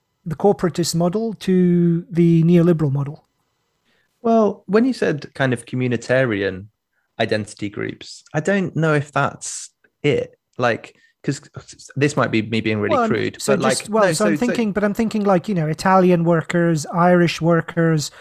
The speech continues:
Speaker 1: black workers, then it becomes women, then it becomes gays, then it becomes blacks as an identity
Speaker 2: Hmm.
Speaker 1: group.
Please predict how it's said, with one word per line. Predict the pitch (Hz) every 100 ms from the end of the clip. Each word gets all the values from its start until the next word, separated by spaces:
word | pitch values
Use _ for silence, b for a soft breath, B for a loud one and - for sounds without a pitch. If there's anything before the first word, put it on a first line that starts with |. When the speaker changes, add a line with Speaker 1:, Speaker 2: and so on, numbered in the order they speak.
| B B
Speaker 1:
black | 170 190 185 -
workers, | 170 175 - 175 170 165 147 - B B B -
then | 170 185
it | 185
becomes | 160 - 170 160
women, | 151 175 175 170
then | 165 165
it | 160
becomes | - 165 147
gays, | 170 165 165 165 151
then | 165
it | 170
becomes | 160 160 165 160
blacks | 139 165 165 -
as | 160 156
an |
identity | 156 151 170 202 185
Speaker 2:
Hmm. | 160
Speaker 1:
group. | 160 160 156